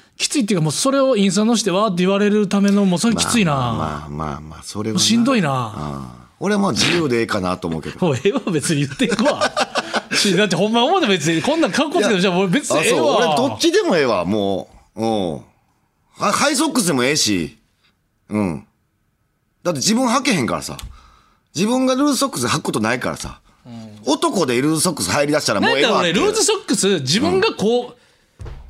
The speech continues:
Speaker 1: 自分が学生時代の時流行ったかな、一瞬。自分が学生時代の時に流行った時はルーズソックスええなと思ってたで。
Speaker 2: うん。
Speaker 1: ただ俺男子校やから、女子がいないから。
Speaker 2: あ、そうかそうか。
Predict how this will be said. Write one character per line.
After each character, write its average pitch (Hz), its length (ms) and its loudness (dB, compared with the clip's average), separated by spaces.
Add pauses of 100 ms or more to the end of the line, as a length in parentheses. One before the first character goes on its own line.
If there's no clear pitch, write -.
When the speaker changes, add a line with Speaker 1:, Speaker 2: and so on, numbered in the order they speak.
Speaker 1:
自 240 120 2
分 370 160 2
が 359 100 2
学 359 180 0
生 415 200 2
時 415 60 0
代 381 80 4
の 208 80 2
時 151 60 0
流 143 60 -2
行 165 60 0
っ - 40 -6
た 127 80 -4
か 110 80 -8
な、 110 60 -6
一 113 80 -4
瞬。 113 280 -4 (600)
自 196 140 0
分 392 120 2
が 381 100 4
学 349 200 2
生 392 200 2
時 339 60 2
代 370 100 2
の 262 80 2
時 220 80 2
に 190 60 2
流 220 80 2
行 254 80 4
っ 202 40 -4
た 196 100 0
時 214 160 2
は 233 40 4
ル 220 100 2
ー - 40 0
ズ 196 80 2
ソ 240 60 2
ッ - 20 0
ク 175 60 -6
ス 160 100 0
え 156 80 2
え 175 60 2
な 233 100 2
と 160 60 -4
思 180 100 2
っ - 20 -2
て - 40 -2
た 165 80 0
で。 104 180 -12 (100)
Speaker 2:
う 113 80 -2
ん。 98 280 0
Speaker 1:
た 247 100 2
だ 254 160 2
俺 208 120 2
男 269 180 2
子 - 80 -2
校 240 100 2
や 185 60 0
か 143 80 0
ら、 127 180 -2
女 147 220 0
子 175 100 0
が 156 100 2
い 175 40 2
な 190 100 2
い 139 80 -2
か 113 80 -6
ら。 143 160 0
Speaker 2:
あ、 107 60 -4
そ 143 100 0
う 113 60 0
か 95 100 -2
そ 92 140 -2
う 82 60 -6
か。 - 280 -8